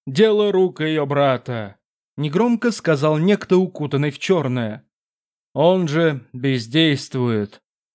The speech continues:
И означать это может только одно.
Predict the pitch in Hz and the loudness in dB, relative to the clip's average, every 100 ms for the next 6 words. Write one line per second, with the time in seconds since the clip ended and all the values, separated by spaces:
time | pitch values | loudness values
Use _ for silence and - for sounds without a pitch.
0 | _ _ _ _ - 127 135 139 196 254 | _ _ _ _ -2 2 2 2 2 2
1 | 233 - - 202 196 165 160 151 147 - | 0 0 -2 0 2 2 2 0 -2 -2
2 | 131 127 139 131 139 120 139 123 110 | 0 0 -2 -2 -2 2 2 2 -2